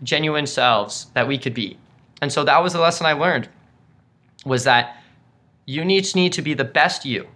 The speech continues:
Always be improving. Work on to improve the things that you need to, but don't be fake. Don't put on someone that you're not. The people who like that, the people who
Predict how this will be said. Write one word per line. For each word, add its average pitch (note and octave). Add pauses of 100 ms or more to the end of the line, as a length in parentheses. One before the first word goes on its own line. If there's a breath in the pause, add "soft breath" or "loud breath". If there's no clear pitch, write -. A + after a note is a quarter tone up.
(580)
Always G#3
be G#3
improving. D#3+
Work D3
on C3+
to C3+
improve F3
the E3+
things D#3
that C#3
you C#3
need E3
to, A2 (720 loud breath)
but E3+ (180)
don't G3+
be G3
fake. -
Don't F#3+
put G3
on E3+
someone D3
that C3+
you're C3+
not. A2+ (480 soft breath)
The D#3+
people F#3+
who F#3
like C3+
that, B2+
the C3
people E3
who C#3+